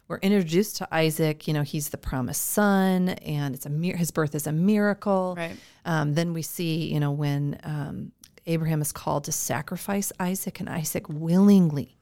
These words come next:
Speaker 1: gets on
Speaker 2: Mm.
Speaker 1: that altar as a young man, like a, you know, he's not a little child when that happens. And so you think,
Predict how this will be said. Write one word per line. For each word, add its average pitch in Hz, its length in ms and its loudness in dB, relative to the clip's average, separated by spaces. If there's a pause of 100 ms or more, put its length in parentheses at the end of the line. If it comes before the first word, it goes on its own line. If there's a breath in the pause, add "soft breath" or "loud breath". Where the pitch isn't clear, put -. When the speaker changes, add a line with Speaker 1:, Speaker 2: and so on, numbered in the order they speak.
(140)
Speaker 1:
gets - 460 -2
on 165 240 -4
Speaker 2:
Mm. 185 60 -2
Speaker 1:
that 156 280 -4
altar 151 320 -10
as 202 200 -2
a 196 80 2
young 160 500 0 (380 soft breath)
man, 151 520 0
like 143 200 -6
a, 147 240 -6
you 151 120 -6
know, 143 60 -2
he's 143 160 -4
not 160 160 0
a 160 60 -2
little 156 320 2
child 156 500 -2
when 147 140 -8
that 143 120 -12
happens. 143 640 -6 (560 loud breath)
And 156 140 0
so 175 140 2
you 165 180 0
think, 175 420 0